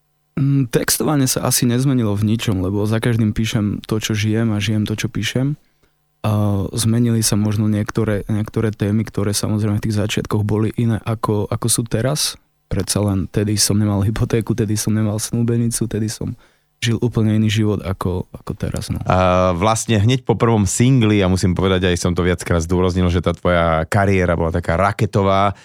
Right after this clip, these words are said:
Speaker 2: A si bol oslovený mnohými, eh, hudobnými vydavateľstvami, labelami, ktoré sú známe na scéne. No a jeden z nich bol teda aj Patrik Vrbovský, teda Rytmus. Aké to bolo vlastne, eh, pre teba,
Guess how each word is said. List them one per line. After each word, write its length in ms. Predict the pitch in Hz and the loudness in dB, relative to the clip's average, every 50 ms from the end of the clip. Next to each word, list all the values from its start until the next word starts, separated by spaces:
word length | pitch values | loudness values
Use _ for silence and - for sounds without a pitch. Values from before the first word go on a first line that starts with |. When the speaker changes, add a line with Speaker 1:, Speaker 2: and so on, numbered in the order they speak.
| - - - 92 | -16 -12 -12 -6
Speaker 2:
A 140 | - - 98 | -2 0 0
si 140 | 98 - - | 2 2 2
bol 240 | 117 110 113 113 - | 4 4 4 2 0
oslovený 640 | _ 165 180 180 - - 160 160 156 151 139 135 127 | _ 0 2 2 2 2 2 2 4 4 4 4 4
mnohými, 420 | 113 110 113 131 135 127 113 104 95 | 4 4 4 4 4 4 4 4 2
eh, 80 | 92 - - - 87 87 87 85 85 82 85 82 80 | 2 0 0 0 2 2 2 2 2 2 0 0 0
hudobnými 580 | 87 101 107 110 98 101 101 98 95 87 80 78 | 0 2 2 2 2 2 2 2 2 2 0 0
vydavateľstvami, 880 | - - 92 101 104 95 95 92 - 90 87 - - - 90 87 87 | -2 -2 0 0 2 2 0 0 0 -2 -2 -2 -2 -2 0 0 2
labelami, 640 | 82 80 87 95 101 95 101 101 95 95 98 95 95 95 95 90 | 2 2 2 2 2 2 2 2 2 4 4 4 4 2 2 0
ktoré 300 | - - - 92 87 87 | -2 -2 -2 0 0 0
sú 340 | 85 - - 90 87 85 82 | -2 -2 -2 -2 0 0 0
známe 380 | 90 85 90 85 85 87 87 | 0 0 0 2 2 2 2
na 100 | 85 82 82 | 2 2 0
scéne. 580 | 85 - - - 104 104 104 110 117 120 131 127 - - - - - | -2 -4 -2 0 0 2 2 2 2 2 2 0 -4 -12 -14 -12 -6
No 140 | - 98 90 | 0 2 2
a 80 | 92 | 4
jeden 180 | 95 120 180 214 | 4 4 4 4
z 100 | 226 180 | 4 4
nich 120 | 170 202 180 | 4 4 4
bol 140 | 202 196 185 | 4 2 2
teda 220 | 170 170 156 147 | 2 2 2 2
aj 140 | 113 113 110 107 104 98 95 92 87 | 2 2 2 4 4 4 2 2 2
Patrik 320 | - 113 117 - 139 107 | 0 0 0 2 0 0
Vrbovský, 400 | 92 90 78 90 101 101 - - | 0 0 0 0 0 0 0 -2
teda 240 | 110 104 95 87 80 | 0 2 2 2 2
Rytmus. 560 | 82 92 85 - - 101 104 113 147 151 - - - - _ _ _ _ _ _ | 2 0 -2 0 0 2 2 2 2 0 -2 -6 -10 -20 _ _ _ _ _ _
Aké 260 | - 160 - - 285 | -2 0 2 0 2
to 120 | - 233 | 2 4
bolo 160 | 170 135 127 | 4 4 4
vlastne, 400 | 117 107 107 98 - - 104 95 | 4 4 2 0 2 0 0 0
eh, 60 | - - - 90 90 90 90 87 87 85 82 | 0 0 0 0 2 2 2 2 2 0 -2
pre 260 | - - 98 95 104 | -2 0 0 0 0
teba, 720 | 104 - - 107 92 87 95 92 92 90 90 90 87 - | 2 2 2 2 4 4 4 4 4 4 4 2 0 -2